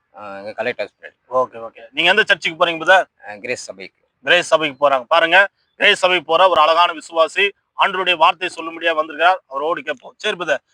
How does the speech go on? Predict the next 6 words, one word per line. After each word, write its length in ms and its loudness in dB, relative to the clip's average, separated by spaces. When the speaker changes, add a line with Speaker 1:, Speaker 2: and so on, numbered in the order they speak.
Speaker 2:
என்ன 160 0
வசனத்தை 380 0
வாசிக்கிறீங்க? 640 0
Speaker 1:
சங்கீதம் 360 -12
முப்பத்தி 280 -14
நாலு. 200 -16